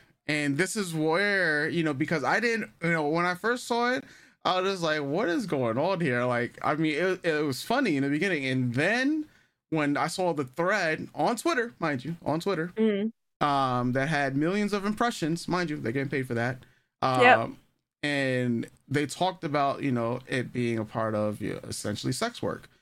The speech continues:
Speaker 1: um, which, you know, like I said as well, and like you mentioned, you know, support sex work, but at the point where it, you know, clashes with children, you know, uh, especially it
Speaker 2: And
Speaker 1: being
Speaker 2: undesirables,
Speaker 1: Yeah.
Speaker 2: such as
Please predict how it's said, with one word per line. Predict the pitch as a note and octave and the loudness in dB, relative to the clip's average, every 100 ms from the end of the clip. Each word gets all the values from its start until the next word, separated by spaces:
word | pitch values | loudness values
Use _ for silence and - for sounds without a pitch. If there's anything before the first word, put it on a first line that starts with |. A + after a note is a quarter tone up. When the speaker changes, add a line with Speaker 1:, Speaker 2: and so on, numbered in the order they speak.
| _ _ _ - | _ _ _ -4
Speaker 1:
um, | C3 C3 A#2+ A#2 G#2+ | 0 2 0 -2 -2
which, | C#3 B2 | -2 -2
you | C#3+ | 0
know, | C3 B2 C3+ - | 0 0 -2 -2
like | B2+ | -2
I | C3+ | -2
said | - C#3+ | -2 -2
as | C3 | 0
well, | D3 D3 | 0 0
and | D3 B2 | 0 0
like | A#2+ B2 | 0 0
you | C#3+ | 0
mentioned, | D#3+ E3+ C3 | 0 0 0
you | B2+ | 0
know, | C3+ E3 | 0 -2
support | - B2 G#3 | -6 -6 -6
sex | - A#3 - | -2 -4 -2
work, | C3+ C3+ - - _ _ _ | -4 -4 -6 -20 _ _ _
but | - C#3+ A#2+ - - | -4 -4 -6 -12 -8
at | B2+ | -6
the | - - _ _ _ - | -6 -14 _ _ _ -2
point | C4+ C4 F3 | 0 -2 0
where | F3 F3 E3+ - - | 2 4 2 -2 -2
it, | D#3 C3+ A#2 - _ - | 0 0 -2 -8 _ -2
you | D3+ | 0
know, | C3+ | 0
clashes | B2+ F3+ F#3 G3 - F#3+ F3+ E3 | -4 -2 0 0 0 0 0 0
with | D#3 D3+ C#3+ - | 0 2 0 -4
children, | - A3 A#3+ A#3+ B3+ B3+ B3+ - _ _ _ | 0 2 2 0 2 2 -2 -6 _ _ _
you | G3 | -2
know, | A3 A3+ A3+ A3 - _ _ _ _ _ - | 0 0 -2 -4 -10 _ _ _ _ _ -2
uh, | B2 | 0
especially | A#2+ - D3+ - D#3 C#3 | 0 -2 -2 0 0 4
it | |
Speaker 2:
And | A3+ A3 G#3+ G#3 | 10 12 10 8
Speaker 1:
being | C#3 C3 | 4 6
Speaker 2:
undesirables, | A#3 C4 B3 A#3 A#3 A3 G#3 F#3+ F3 G3 A3 - | 8 10 10 10 10 10 8 8 8 8 2 -2
Speaker 1:
Yeah. | - C3+ A2 | 0 2 4
Speaker 2:
such | G3+ G3 | 2 6
as | G3+ F#3+ G3 | 6 6 4